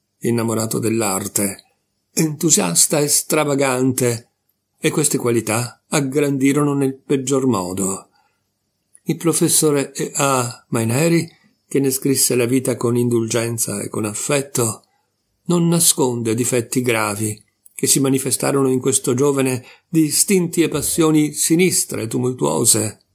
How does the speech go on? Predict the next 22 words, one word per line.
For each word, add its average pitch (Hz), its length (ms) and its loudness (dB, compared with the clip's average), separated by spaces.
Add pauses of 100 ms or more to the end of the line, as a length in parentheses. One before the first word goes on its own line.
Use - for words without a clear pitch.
(160)
audaci. 110 880 -2 (800)
La 123 80 -6
fervida 120 520 0
natura 120 720 -2
e - 80 -4
lo 147 100 -2
straordinario 143 760 0
ingegno, 160 840 0 (120)
sdegnosi 139 600 2
di 120 80 -4
freno, 113 560 -4 (200)
prorompevano 165 920 0
già 170 200 0
con 170 280 2
pertinace 165 720 -2
violenza, 110 800 0 (560)
né 147 160 0
i 139 140 4
consigli 127 600 0
sennati 127 640 2
e 117 200 0
severi 123 680 0